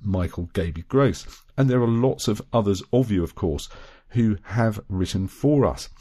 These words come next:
And the thing is, we've never been able to pay anyone who's written for us before. But from season twenty-six, if we get the patronage that we need,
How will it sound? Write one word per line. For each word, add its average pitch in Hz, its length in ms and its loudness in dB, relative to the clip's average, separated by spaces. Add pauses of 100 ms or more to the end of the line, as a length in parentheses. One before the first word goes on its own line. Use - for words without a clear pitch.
(380)
And 165 100 2
the 143 80 2
thing 160 260 0
is, 80 240 0
we've 117 200 0
never 117 320 2
been 85 160 0
able 76 220 -6
to - 80 -14
pay 92 340 -2 (100)
anyone 107 600 0
who's 98 200 -2
written 92 240 -4
for 71 320 -6
us - 140 -8
before. - 600 -2 (360)
But - 300 -2
from 87 180 -4
season 98 400 -2
twenty-six, - 840 -4 (360)
if 151 180 -2
we 107 120 0
get - 240 -4
the - 80 -12
patronage 95 800 -2
that 104 240 -4
we 101 180 2
need, 127 460 0